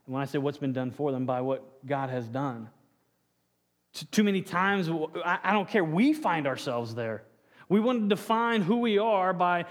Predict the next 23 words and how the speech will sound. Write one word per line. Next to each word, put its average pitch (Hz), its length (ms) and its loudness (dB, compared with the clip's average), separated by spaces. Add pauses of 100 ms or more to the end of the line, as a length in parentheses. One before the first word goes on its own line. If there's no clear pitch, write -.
(160)
the, 170 160 2
one, 202 360 4
the 180 80 -2
situations 196 800 0
in 160 120 2
which 151 180 0
we're 147 140 2
in, 165 240 0 (160)
or 185 100 6
we 202 100 4
want 220 160 0
to 202 60 0
define 214 380 2
who 196 100 2
we 214 100 4
are 220 160 4
by 180 240 2
the 170 120 -2
things 220 240 2
in 185 100 4
which 180 140 2
we've 214 320 4
accomplished. 175 840 -2